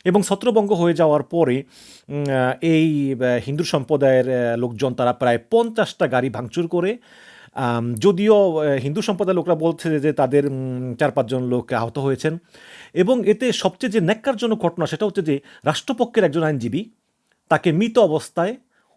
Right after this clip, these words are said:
হসপিটালে আনা হয় এবং তার শরীরে অসংখ্য আঘাতের চিহ্ন এবং অভিযোগের তীর হচ্ছে চিন্ময় দাসের অনুসারীদের বিরুদ্ধে। আমি একটু পড়ে শোনাই।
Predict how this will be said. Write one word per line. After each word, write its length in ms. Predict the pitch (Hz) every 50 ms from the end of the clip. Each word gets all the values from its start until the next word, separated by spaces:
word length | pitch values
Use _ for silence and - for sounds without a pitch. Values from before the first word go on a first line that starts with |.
| _ -
হসপিটালে 480 | 151 - - - - - 160 143 147
আনা 200 | 143 139 139 143
হয় 200 | 135 139 185 196
এবং 220 | 170 135 135 151 147
তার 160 | - 151 143
শরীরে 380 | - - - 135 135 143 143 139
অসংখ্য 420 | 123 123 - - 214 220 220 220
আঘাতের 340 | 156 120 107 107 - 110 113
চিহ্ন 320 | - 107 98 95 87 87 - _ _ _ _ - - - - -
এবং 380 | 165 165 156 170 202 214 247 247 - _ _ _ _ _ -
অভিযোগের 440 | 160 147 156 175 156 196 165 185 180 -
তীর 160 | - 175 170 147
হচ্ছে 400 | 175 180 180 - 240 277 311 311 _ _ _ _ _ _ _
চিন্ময় 400 | - 233 240 226 214 196 185 170
দাসের 320 | 131 135 135 - - 180 -
অনুসারীদের 540 | 147 131 135 120 - 123 117 107 117 113
বিরুদ্ধে। 420 | 98 110 101 101 98 - - 107 95 - _ - - - - - - -
আমি 180 | 156 160 208
একটু 340 | 233 226 - 240 233 226 220 - - _ _ _
পড়ে 200 | - 170 214 269
শোনাই। 360 | - - 208 160 139 147 180